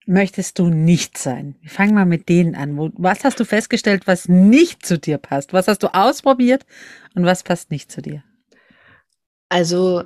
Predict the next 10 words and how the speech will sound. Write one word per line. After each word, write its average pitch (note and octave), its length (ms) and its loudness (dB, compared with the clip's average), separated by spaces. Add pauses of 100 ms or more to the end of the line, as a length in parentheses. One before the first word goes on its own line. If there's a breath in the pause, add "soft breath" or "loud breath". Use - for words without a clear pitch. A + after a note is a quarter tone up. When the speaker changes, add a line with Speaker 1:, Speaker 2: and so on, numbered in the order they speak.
(100)
Speaker 2:
ähm, F3 640 -6
was F#3 200 -4
mir, A3+ 300 0
bei F#3+ 240 -6
mir F#3+ 300 -6
aufgefallen F3 580 -8
ist, F3+ 160 -8
ich - 180 -14
hab - 160 -12
versucht, F#3 500 -4